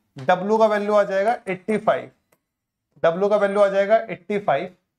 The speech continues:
तो find the number of wickets before last match। तो लास्ट मैच में तो उसने पांच विकेट लिए थे,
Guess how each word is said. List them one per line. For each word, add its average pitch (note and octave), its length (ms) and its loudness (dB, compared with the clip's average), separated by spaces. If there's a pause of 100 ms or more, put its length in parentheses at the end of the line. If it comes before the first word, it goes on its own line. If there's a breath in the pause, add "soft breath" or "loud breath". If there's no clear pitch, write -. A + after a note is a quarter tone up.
(320)
तो G#3 60 4 (140)
find G#3+ 360 0
the B3+ 80 0
number G#3 360 2
of A3+ 260 2
wickets G#3 420 -2 (120)
before G3+ 380 2
last E3 460 0
match। C3 320 -8 (420)
तो F3+ 60 2
लास्ट E3+ 440 2
मैच G3+ 280 -2
में G#3+ 120 -4
तो A3 60 0
उसने A3+ 220 0 (100)
पांच G3+ 260 0
विकेट G#3 260 0
लिए G3+ 220 2
थे, G#3 140 -8